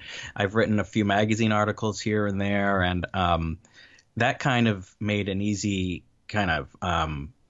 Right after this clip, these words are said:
like a, a basis to, to go on, right? And then I just had to build onto that. So then a couple of years ago, I guess it's been three, almost four years now, I went to see Rolly Crump, and I spent, like, an afternoon just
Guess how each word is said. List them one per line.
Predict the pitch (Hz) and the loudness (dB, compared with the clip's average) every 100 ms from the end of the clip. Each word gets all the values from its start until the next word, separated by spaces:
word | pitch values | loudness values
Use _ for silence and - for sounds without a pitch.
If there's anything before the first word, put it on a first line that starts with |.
| _ - | _ -6
like | 92 87 | -2 -2
a, | 80 - | -2 -2
a | 98 | -2
basis | 90 95 92 - 87 - | 2 2 2 0 -2 -4
to, | 87 | -4
to | - 92 | -4 -6
go | 87 87 | 2 4
on, | 85 76 76 | 4 4 0
right? | 87 90 | 0 2
And | 95 | 4
then | 101 | 4
I | 101 | 4
just | 104 - | 2 2
had | 95 | 0
to | 92 | -2
build | 98 92 92 | 0 2 2
onto | 87 87 | 0 0
that. | 85 85 76 - | 0 0 0 -2
So | 104 | 2
then | 120 | 2
a | 131 | 2
couple | 143 139 | 0 -4
of | 117 | -4
years | 117 113 | -4 -4
ago, | 107 87 85 | -4 -4 -6
I | 95 | -10
guess | 190 - | -14 -12
it's | 160 | -12
been | - 82 85 _ | -10 -10 -12 _
three, | - 101 101 92 _ - | -12 -8 -8 -10 _ -10
almost | 98 98 - | -6 -6 -2
four | 95 | 0
years | 90 101 101 | 0 0 0
now, | 85 80 - - - - | 0 0 -8 -16 -10 -2
I | |
went | 98 104 | 2 2
to | 104 | -2
see | - 107 | -2 0
Rolly | 101 98 | 2 0
Crump, | 92 - 98 92 | -2 -2 -2 -2
and | 92 | -6
I | |
spent, | - - 104 95 _ - | -4 -2 -2 -4 _ -10
like, | 92 - | -8 -4
an | 87 | -4
afternoon | - 110 - 107 107 104 | 0 -2 -2 -2 0 -2
just | 95 - - | -4 -8 -14